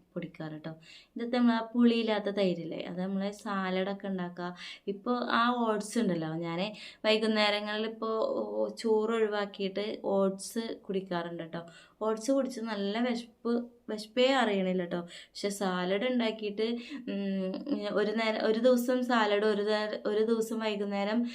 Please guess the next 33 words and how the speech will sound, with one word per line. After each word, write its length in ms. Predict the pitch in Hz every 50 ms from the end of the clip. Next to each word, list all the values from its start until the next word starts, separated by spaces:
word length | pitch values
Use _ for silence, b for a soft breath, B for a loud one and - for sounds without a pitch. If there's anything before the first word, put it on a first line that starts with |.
| B B 247
ഏ, 200 | B - 202 196 196 196
ഓട്സും 440 | 196 190 190 190 190 - - 233 226
ആക്കാന്നൊക്കെയാണ് 640 | 214 214 214 208 208 208 208 208 214 214 208 208 202
ഞാൻ 240 | 190 175 165 165 175 196
വിചാരിച്ചത്. 520 | 202 190 185 175 165 160 160 - 170 156 156
പക്ഷെ, 320 | 160 156 - - - 214 240 247 240 B B B 240 B B -
ഏ, 80 | 180 180 180 175 175 175 175 175 175
സാലഡ് 500 | - - 185 175 175 175 175 170 170 196
കഴിച്ചാൽ 340 | 226 240 233 233 226 220 226
നല്ല 200 | 226 208 196 202
വിശപ്പുണ്ട് 500 | 220 220 214 - - - 196 185 190 180
ട്ടോ. 220 | 180 - 180 170 165 165 160 b b b b b b _ -
സാലഡ് 400 | - 190 180 180 185 185 190 226
കഴിച്ച് 300 | 254 254 247 226 233 233
കുറച്ച് 300 | 240 240 214 190 180 220
കഴിയുമ്പോൾ 220 | 220 220 220 214 220
എനിക്ക് 240 | 220 220 214 220
വിശക്കാൻ 360 | 220 214 214 - - 185 180 180
തുടങ്ങി. 320 | 185 180 175 170 165 160 165 B B B B B B
പക്ഷെ 280 | B - 196 220 226 - - -
ഓട്സ് 460 | 208 214 214 214 214 - 214 - - 277
ആകുമ്പോൾ 280 | 285 269 247 240 233
എനിക്ക് 200 | 220 208 196 208
പിറ്റത്തെ 380 | 202 220 208 - 196 185 190 196
ദിവസം 300 | 202 208 202 196 190 185
വരെ 140 | 185 180 185
ഒരു 320 | 185 180 175 175 180 208
കുഴപ്പമില്ല. 500 | 240 254 233 202 180 - - 165 160 175 - B B B B B B B
അപ്പൊ 220 | 269 269 - - 220
ഞാൻ, 260 | 240 240 254 240 240 240 - - -
ഏ, 80 | 240 220 214 208 208 - -
എന്തായാലും 480 | - 208 202 196 196 208 208 208 208 214
ഞാൻ 180 | 214 196 190